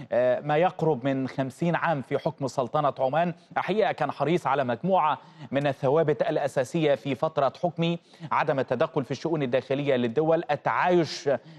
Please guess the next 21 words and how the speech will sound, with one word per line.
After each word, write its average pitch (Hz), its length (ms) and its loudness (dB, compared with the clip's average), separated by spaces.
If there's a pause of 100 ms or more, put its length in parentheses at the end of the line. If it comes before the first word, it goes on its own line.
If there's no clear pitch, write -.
بين 147 300 0
الأمم 147 560 0
والشعوب، 139 960 2 (240)
النهضة 147 420 0
الاقتصادية 143 600 -2
الكبيرة 151 540 2
التي 143 260 -2
حققها 147 460 -2
في 135 160 -4
بلاده، 165 520 2 (360)
يعني 135 200 0
معدل 139 540 0
نمو 139 480 2
في 143 240 -2
سلطنة 139 520 0
عمان 147 440 2
اقترب 143 520 0
من 131 140 -2
سبعة 139 300 0
في 123 100 -6
المية 160 380 0